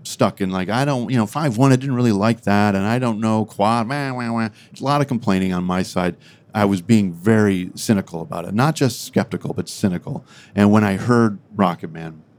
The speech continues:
like, all the talk in the world just didn't matter at all. It was all about hearing. So my assumption is that people who are now advocates for it or mixing in it, who might have been really vocally opposed to it a few years ago, have probably had that same experience, because this is not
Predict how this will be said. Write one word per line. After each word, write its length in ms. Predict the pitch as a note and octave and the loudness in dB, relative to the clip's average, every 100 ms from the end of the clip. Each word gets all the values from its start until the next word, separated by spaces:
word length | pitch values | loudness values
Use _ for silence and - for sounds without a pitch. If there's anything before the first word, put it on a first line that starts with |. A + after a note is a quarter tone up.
| _ _ _ - - | _ _ _ -20 -2
like, 220 | G#2+ G2 | 0 2
all 220 | B2+ B2+ C#3 | 2 2 2
the 100 | B2+ | 2
talk 200 | B2+ A2+ | 2 2
in 60 | |
the 80 | G#2+ | -2
world 280 | G2+ G2+ E2+ | 0 -2 -2
just 160 | A2+ - _ | -6 -8 _
didn't 300 | C#3 G#2+ G2+ | -2 0 2
matter 380 | G#2 G2+ F2+ E2 A2+ | 4 4 2 -2 -2
at 100 | G2 | 0
all. 320 | G2+ E2 - A2+ | 0 -4 -6 0
It 60 | |
was 100 | A2 | 2
all 140 | A#2 A2+ | 4 2
about 160 | F#2+ | -2
hearing. 380 | - B2 F#2+ E2+ - - | -4 -4 -2 -6 -12 -4
So 140 | - | 0
my 140 | C3 F3+ | 4 4
assumption 460 | B2+ - C3 A#2+ | 2 2 0 0
is 80 | G#2 | -4
that 100 | F#2 - | -4 -6
people 220 | A2 A2 | -4 0
who 80 | G#2 | 0
are 100 | G2 | 2
now 240 | G#2+ G#2+ | 2 2
advocates 500 | G2 G#2 A2 A2 G2 | 2 -2 -4 -8 -10
for 280 | - F2+ F2+ | -6 -4 -4
it 100 | - _ - | -6 _ -4
or 60 | F#2+ | 0
mixing 400 | G#2+ - G#2 F#2 | 0 -2 -4 -4
in 100 | F2+ | -4
it, 80 | |
who 160 | D#2+ G#2+ | -2 0
might 180 | G2+ G#2+ | 2 0
have 80 | F#2 | -2
been 220 | F#2+ E2+ _ _ _ - | -6 -6 _ _ _ -4
really 220 | F#2+ F2+ | -2 0
vocally 380 | E2+ A2+ A2 F#2+ | 2 0 0 -4
opposed 460 | E2+ A2 G#2+ G#2 | 0 2 2 0
to 80 | - | 0
it 60 | A2+ | 0
a 40 | |
few 140 | A2 A#2 | 2 2
years 200 | A2 A2 | 2 2
ago, 260 | A#2 A#2 A2 - A2 | 2 2 0 -4 -2
have 180 | G#2 | -2
probably 280 | G#2+ A2+ G2+ | -2 0 0
had 180 | F2+ E2+ | -2 -2
that 160 | F2+ - | -6 -6
same 340 | F2 D#2+ D#2 - _ _ | -10 -10 -12 -20 _ _
experience, 600 | F#2 - G2+ F2+ E2 - | -12 -4 -2 -2 -4 -4
because 280 | A2+ A2+ G#2+ | 0 2 2
this 180 | D#3 D3+ | -2 -2
is 160 | F2+ | -4
not 480 | G2 G#2 A#2 F#2 - | -2 2 2 0 -6